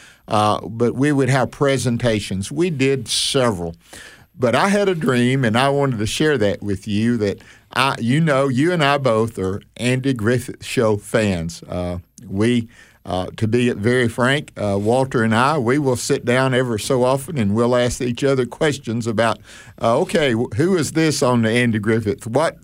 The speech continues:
what was Barney's line on, on that?" So this was a, a, I, I loved it. And so I'll, I'll share this, uh,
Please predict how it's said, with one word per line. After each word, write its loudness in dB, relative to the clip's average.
what 0
was 0
Barney's 2
line 2
on, 0
on 0
that?" 0
So -2
this 0
was 0
a, 0
a, -2
I, 0
I 2
loved 0
it. -2
And 0
so 0
I'll, 0
I'll 2
share 0
this, -2
uh, -2